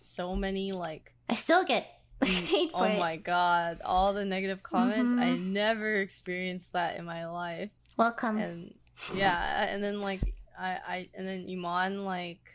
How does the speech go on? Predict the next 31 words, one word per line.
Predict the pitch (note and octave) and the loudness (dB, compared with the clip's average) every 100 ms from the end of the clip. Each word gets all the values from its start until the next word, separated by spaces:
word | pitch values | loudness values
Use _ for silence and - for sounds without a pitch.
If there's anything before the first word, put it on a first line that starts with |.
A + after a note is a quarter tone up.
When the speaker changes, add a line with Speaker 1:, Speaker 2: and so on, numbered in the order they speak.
| - - | -20 -10
Speaker 1:
helped | F#3 F#3+ - | -4 -4 -4
a | G3+ | -4
lot | G3+ G#3 G3+ F#3+ | -2 0 -2 -4
when | G3+ | -8
she | - A#3+ | 0 0
Speaker 2:
Yeah, | A3+ | 2
she | - A#3+ | 0 0
Speaker 1:
explained | G#3+ G#3+ | 0 -2
Speaker 2:
did. | G#3 | -4
Speaker 1:
things. | G#3 G#3 G#3 G#3 G#3 | -8 -8 -8 -10 -8
Speaker 2:
Mm-hmm. | A#3 C4 | -8 -8
Speaker 1:
And | F3 F3 | -8 -8
then | F3 E3+ E3+ E3+ | -8 -8 -10 -8
I | - G3 | -6 -4
just | G3+ - | -6 -6
think, | G3+ | -6
like, | F3+ E3+ | -6 -8
damn, | F3 E3 D#3+ - | -6 -6 -6 -8
like, | E3+ E3+ - - - - - | -10 -12 -20 -20 -20 -20 -6
I | - | -2
don't | D4+ A4 | 0 2
know | G4 | 2
how | D#4 C#4 C4+ B3+ A#3+ F#3+ - _ _ _ _ - | 4 6 8 8 6 2 -6 _ _ _ _ -10
Iman, | F#3+ F#3+ A3 G#3+ - - | -4 0 0 -2 -12 -8
like, | F#3 E3+ - _ - | -6 -6 -10 _ -10
deals | F#3 F#3+ G3 F#3+ | -2 0 0 -2
with | E3 E3 - | -8 -10 -6
this. | E3 E3+ - | -4 -4 -4
Like, | F3 E3+ - _ - - | -4 -4 -6 _ -16 -10
it's | F#3 - - - - - | -8 -8 -8 -8 -12 -10
insane. | F#3 F3 - F3 E3+ E3+ F3+ | -10 -10 -10 -10 -10 -10 -10